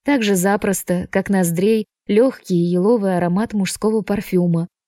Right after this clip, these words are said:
Он трезв, серьёзен и умеренно напряжён. Значит, была деловая встреча. Не взволнован, но и не расстроен. Скорее всего, получил предложение, которое его заинтересовало, но не впечатлило.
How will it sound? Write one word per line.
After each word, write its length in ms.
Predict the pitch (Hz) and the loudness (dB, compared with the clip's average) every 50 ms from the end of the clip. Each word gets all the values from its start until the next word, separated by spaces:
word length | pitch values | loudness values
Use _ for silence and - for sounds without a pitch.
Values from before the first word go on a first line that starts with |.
| _ _ _ _ _ _ | _ _ _ _ _ _
Он 200 | - - 196 208 | -6 -4 -4 -4
трезв, 460 | 196 - - 139 139 156 175 - - - _ - | -4 -4 -6 -4 -4 -4 -6 -8 -12 -16 _ -14
серьёзен 840 | - - - 175 165 156 151 147 156 175 180 185 180 165 165 - _ - | -8 -2 0 2 2 2 2 2 0 0 0 -2 -2 -4 -4 -6 _ -4
и 60 | - | -2
умеренно 480 | 165 165 165 170 180 202 220 208 196 196 | -2 0 0 0 0 0 0 0 0 0
напряжён. 680 | 196 196 185 - 220 226 208 214 233 190 165 151 151 - _ _ _ _ _ _ _ _ - | -2 -2 -2 -2 -2 -2 0 0 0 0 0 0 -4 -8 _ _ _ _ _ _ _ _ -12
Значит, 420 | - 151 170 185 180 - 202 180 | -8 -4 -2 -2 -2 -2 -2 -4
была 260 | 175 185 185 185 185 | -2 -2 -2 -2 -2
деловая 480 | 175 196 190 185 185 185 185 185 185 180 | -2 -2 -2 -2 -2 -2 -2 -2 -4 -4
встреча. 760 | - - - - 196 202 190 165 156 147 - - 160 156 185 - _ _ _ _ _ - | -6 -8 -6 -4 -2 -2 0 -2 -2 -4 -6 -6 -6 -8 -10 -10 _ _ _ _ _ -4
Не 120 | 175 180 | -2 -2
взволнован, 800 | 175 180 175 190 208 214 240 233 214 190 180 170 165 175 175 175 _ _ _ _ _ _ _ _ | 0 0 0 0 0 0 0 0 0 0 0 0 0 0 -2 -2 _ _ _ _ _ _ _ _
но 260 | - 170 175 170 170 | -6 -2 -2 0 0
и 160 | 165 165 165 165 | 0 0 0 0
не 140 | 160 170 | 0 0
расстроен. 680 | 170 185 196 - - - 240 214 175 156 147 147 147 151 151 | 0 -2 -4 -4 0 2 2 4 4 2 2 0 -4 -6 -8
Скорее 380 | - - - - 156 160 165 160 | -12 -12 -10 -8 -6 -4 -4 -6
всего, 260 | - - 175 175 165 | -4 -4 -2 -2 -2
получил 400 | - 175 175 180 - - 180 165 | -2 -2 -2 -2 0 0 0 0
предложение, 680 | - 170 165 175 185 180 175 190 240 240 226 208 185 165 | -2 -4 -2 -2 -2 0 0 0 0 0 2 0 -2 -2
которое 400 | - 170 165 - 202 208 208 196 | -2 -4 -4 -2 -2 0 0 0
его 220 | 185 180 190 190 | 0 0 0 0
заинтересовало, 960 | 185 190 202 190 185 - 208 208 196 - - 220 226 240 247 233 202 180 170 | 0 0 0 -2 0 -2 -2 -4 -2 -2 -2 -2 0 2 2 2 2 2 2
но 260 | 160 165 160 170 175 | 0 0 0 0 0
не 120 | 180 180 190 | 0 -2 -2
впечатлило. 880 | - - - 214 - - 220 - - 190 185 180 185 175 170 170 170 | -4 -6 -8 -6 -6 -6 -6 -6 -4 -2 0 2 2 2 0 0 -2